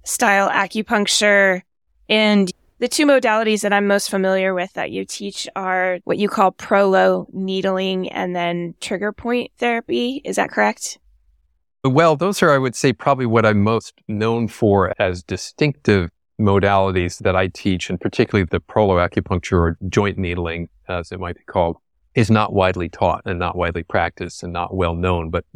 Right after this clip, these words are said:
Speaker 2: it's probably my number one go-to technique that I think is essential for anyone who's serious about long-term outcomes for patients. I also use electroacupuncture quite frequently, and I use distal acupuncture,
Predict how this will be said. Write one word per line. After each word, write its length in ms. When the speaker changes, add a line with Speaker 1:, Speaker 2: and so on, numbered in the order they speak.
Speaker 2:
it's 220
probably 320
my 120
number 300
one 320
go-to 400
technique 540
that 80
I 40
think 240
is 200
essential 480
for 160
anyone 260
who's 280
serious 440
about 360
long-term 880
outcomes 500
for 280
patients. 580
I 160
also 340
use 280
electroacupuncture 920
quite 220
frequently, 640
and 140
I 20
use 260
distal 360
acupuncture, 840